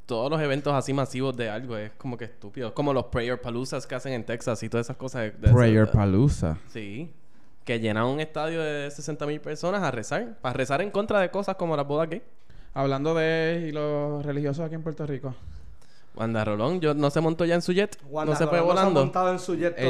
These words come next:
Speaker 3: todavía.
Speaker 2: todavía, ella está, todavía está recluida en el Panamericano.
Speaker 3: Sí, Wanda Rolón dijo, aquí yo lo tengo también.
Speaker 2: ¿Algún disparate de seguro?
Speaker 3: ¿Un disparate?
Speaker 2: No sé, lee.
Speaker 1: Espérate.
Speaker 3: Dígame,
Speaker 1: Vuelve a
Speaker 3: dígame.
Speaker 1: decir, Wanda Rolón dijo,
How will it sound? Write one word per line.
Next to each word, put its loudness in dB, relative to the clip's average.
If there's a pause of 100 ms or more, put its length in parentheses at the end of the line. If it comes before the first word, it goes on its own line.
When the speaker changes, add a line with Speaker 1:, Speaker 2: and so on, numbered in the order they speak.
(140)
Speaker 3:
todavía. 6
Speaker 2:
todavía, 4
ella 4
está, 0
todavía 2
está 0
recluida -2
en -4
el -6
Panamericano. -6
Speaker 3:
Sí, -6
Wanda 0
Rolón 0
dijo, -4
aquí -6
yo -6
lo -4
tengo -8
también. -4
Speaker 2:
¿Algún -2
disparate 2
de -4
seguro? -8 (420)
Speaker 3:
¿Un -6
disparate? -4 (280)
Speaker 2:
No -10
sé, -10
lee. -8
Speaker 1:
Espérate. -6 (2000)
Speaker 3:
Dígame, -8
Speaker 1:
Vuelve -2
a 0
Speaker 3:
dígame. -2
Speaker 1:
decir, -4 (140)
Wanda -2
Rolón -4
dijo, -6